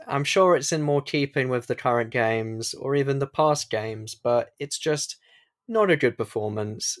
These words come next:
no malevolence whatsoever. And just, you know, we love a juicy video game movie villain, and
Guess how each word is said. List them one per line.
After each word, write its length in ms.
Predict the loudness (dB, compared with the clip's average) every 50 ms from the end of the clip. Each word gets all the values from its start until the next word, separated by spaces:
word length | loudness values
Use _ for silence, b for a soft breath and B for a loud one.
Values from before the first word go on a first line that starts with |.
| _ -8
no 360 | -4 -2 0 2 2 2 2
malevolence 1000 | 2 0 2 4 4 4 4 2 0 -4 -4 -6 -6 -8 -10 -8 -8 -8 -10 -10 _ _ _ _ _ _ -16
whatsoever. 1160 | -8 -2 2 2 2 2 0 -4 -4 -2 -2 0 0 -2 -4 -4 -4 -6 -4 -6 -8 -10 -14 _ b b b b b b b b _ -6
And 560 | -2 2 2 4 4 2 0 -2 -4 -6 -6 -8 -10 _ -6
just, 400 | -4 -4 -4 -4 -6 -8 -12 _ _ _ _ -4
you 100 | 0 0
know, 200 | 2 2 0 0
we 260 | -2 0 0 0 2
love 240 | 4 6 4 4 4
a 60 | 0
juicy 440 | -2 -2 -2 -2 -2 -2 -2 -2 2
video 240 | 2 2 2 2
game 260 | 2 2 0 0 0 0
movie 240 | 0 0 0 -2
villain, 540 | 0 2 2 2 2 2 0 -2 -6 -10 -12 -8
and 480 | -4 -2 0 0 0 -2 -2 -4 -6